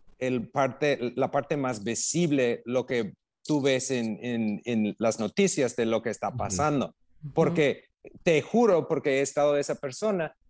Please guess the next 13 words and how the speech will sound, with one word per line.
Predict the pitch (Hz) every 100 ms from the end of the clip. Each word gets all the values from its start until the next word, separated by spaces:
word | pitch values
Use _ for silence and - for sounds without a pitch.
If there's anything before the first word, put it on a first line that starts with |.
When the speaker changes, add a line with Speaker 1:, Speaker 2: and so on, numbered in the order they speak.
| _
Speaker 1:
cuando | - 147 143 139
el | 131
presidente | 143 156 151 165 170
o | 165
cuando | 123 117 117 113
el | 110 -
secretario | 127 127 147 165
de |
Estado | 151 151 147
está | 151 131
firmando | - 113 123 135 151
un | 151 147 135 117
acuerdo, | 110 143 156 147 131 127